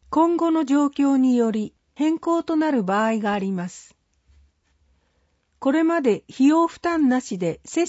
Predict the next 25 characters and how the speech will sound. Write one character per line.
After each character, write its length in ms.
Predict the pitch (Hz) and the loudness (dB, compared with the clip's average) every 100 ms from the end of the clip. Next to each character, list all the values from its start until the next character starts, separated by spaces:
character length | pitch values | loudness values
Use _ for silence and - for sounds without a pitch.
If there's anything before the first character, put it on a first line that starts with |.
| - | -2
種 100 | 254 | -2
を 260 | 214 180 175 | 0 0 -2
行 140 | 240 | -2
っ 200 | 233 233 | 0 -2
て 140 | - | -2
い 100 | 220 | -2
ま 140 | 208 220 | 0 -4
し 120 | - | -6
た 160 | - 165 | -10 -10
が、 180 | 139 - _ _ _ _ _ _ | -10 -12 _ _ _ _ _ _
四 220 | - 262 | -6 -2
月 260 | 311 330 - | 0 -2 -4
か 140 | 240 | -2
ら 120 | 196 | 0
は 240 | 175 156 - _ | -2 -4 -8 _
自 160 | 196 226 | -6 -2
己 40 | 330 | -2
負 100 | - | -4
担 220 | 320 277 | -2 -2
が 100 | 214 | -2
発 240 | 170 170 - | -4 -6 -8
生 240 | - 208 | -4 -2
し 160 | 196 202 | -4 -6
ま 140 | 180 | -6
す。 320 | 175 - - | -8 -14 -20